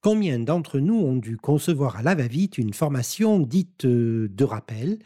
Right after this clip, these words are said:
quelques semaines après une formation initiale ? Une demande urgente, un constat d'oubli, une crainte de l'erreur, et nous voilà <laughs> à reprendre les mêmes contenus que la formation. Mais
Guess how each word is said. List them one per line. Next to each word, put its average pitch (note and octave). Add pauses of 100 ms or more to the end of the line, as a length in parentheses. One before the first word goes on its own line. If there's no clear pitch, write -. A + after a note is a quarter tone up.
(340)
quelques F#3+
semaines F3
après E3
une C3+
formation B2+
initiale ? B2+ (380)
Une D3+
demande B2
urgente, B2+ (120)
un C3+
constat A#2+
d'oubli, A#2+ (260)
une A#2+
crainte E3
de G2+
l'erreur, A2+ (420)
et B3+
nous A3
voilà B2+ (120)
<laughs> F#3+
à G3+
reprendre E3+ (260)
les F#3
mêmes D#3+
contenus D3
que -
la C#3
formation. A2+ (840)
Mais B2+